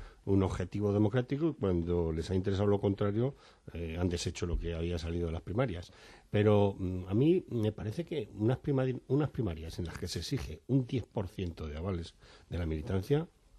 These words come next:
es unas primarias que salen viciadas. Es decir, solamente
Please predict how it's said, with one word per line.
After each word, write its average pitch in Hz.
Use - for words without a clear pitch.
es -
unas -
primarias 92
que -
salen 92
viciadas. 139
Es 87
decir, 92
solamente 131